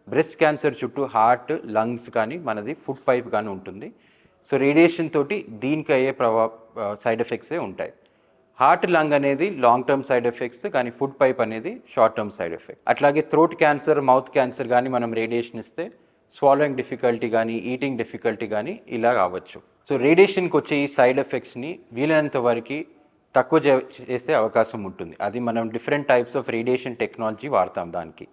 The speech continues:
First and foremost, most common అనేది రేడియేషన్ టెక్నాలజీని ఐఎంఆర్టీ అంటాం, ఇంటెన్సిటీ మాడ్యులేటెడ్ రేడియోథెరపీ. అంటే పేరు ప్రకారమే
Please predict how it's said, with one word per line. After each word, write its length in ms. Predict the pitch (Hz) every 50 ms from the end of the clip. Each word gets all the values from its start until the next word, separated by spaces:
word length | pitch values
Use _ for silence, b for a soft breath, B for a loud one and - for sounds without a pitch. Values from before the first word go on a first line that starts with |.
| _ -
First 200 | 160 170 165 - 175
and 100 | 170 165 -
foremost, 360 | 156 147 143 151 156 147 139 131 135
most 260 | 143 165 160 - - 147 - 147
common 280 | 139 135 143 143 135 131
అనేది 400 | 123 123 123 120 120 135 147 139 - _ - 117
రేడియేషన్ 400 | 117 117 127 127 127 - 127 113 120
టెక్నాలజీని 680 | 107 - - 120 110 107 104 101 104 104 104 143 185 - - 110 110
ఐఎంఆర్టీ 560 | 113 120 127 127 120 110 107 107 - - 117 107 95
అంటాం, 220 | 95 87 - 85 82 - _ -
ఇంటెన్సిటీ 580 | 110 117 117 - 139 139 139 - 147 127 160 165 147 123 107
మాడ్యులేటెడ్ 600 | 104 110 120 110 110 107 104 104 - 180 208 202 - - 113 -
రేడియోథెరపీ. 640 | 107 104 104 113 113 117 - - 92 95 - - - - - -
అంటే 320 | 127 123 160 175 190 - - - - -
పేరు 200 | 147 151 165 165
ప్రకారమే 720 | - 143 131 - - 127 120 123 120 117 127 170 202 -